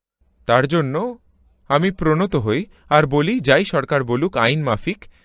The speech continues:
আমি তা অনুসরণ করব, আমি তা মেনে চলব, সেটা একটা আইন।" "ও কেন আপনি যে আইন বানান আমি তা মানি না।" আপনি যদি না মানেন, সেখানে এক সর্বোচ্চ ন্যায়ালয় আছে বা এক আদালত যেখানে আপনি যেতে পারেন,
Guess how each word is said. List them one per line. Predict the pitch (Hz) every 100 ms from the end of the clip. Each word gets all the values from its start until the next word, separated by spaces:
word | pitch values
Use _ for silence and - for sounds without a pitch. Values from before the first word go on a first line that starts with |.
| _ _ _ _ _
আমি | 104 117
তা | 135
অনুসরণ | 120 170 202 254 220
করব, | 156 107 90 82 _
আমি | 120 143
তা | 185
মেনে | 220 247
চলব, | - 127 92 92 -
সেটা | - 135
একটা | - 190
আইন।" | 226 196 - _ _ _ _ _ _ _ _ _ _ _ _ _ _ _ _
"ও | 185 202 190 175
কেন | 208 202 214
আপনি | 202 196 185
যে | 180
আইন | 180 170
বানান | 139 175 185
আমি | 175 180
তা | 165
মানি | 143 151 180
না।" | 170 170 _ _ _ _ _
আপনি | 120 131 175
যদি | 160 135
না | 123 156
মানেন, | 156 107 151 247 _ _ _ _ _ _ -
সেখানে | 143 147 139
এক | 135
সর্বোচ্চ | - 135 147 -
ন্যায়ালয় | 175 131 123 123 117
আছে | 107 - 165 226 _ 117
বা | 123
এক | 127
আদালত | 120 113 151 143 - -
যেখানে | 120 143 127
আপনি | 127 120
যেতে | 117 127
পারেন, | 131 113 117